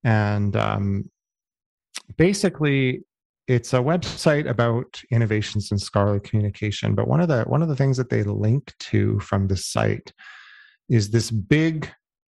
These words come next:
uh, Google spreadsheet. So it's a Google Doc that I think is editable. So there's a lot of trust here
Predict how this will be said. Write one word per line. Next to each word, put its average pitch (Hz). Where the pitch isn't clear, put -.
uh, 104
Google 123
spreadsheet. -
So 101
it's 98
a 104
Google 104
Doc 92
that 107
I 107
think 220
is 143
editable. 110
So -
there's 110
a 120
lot 135
of 107
trust -
here 92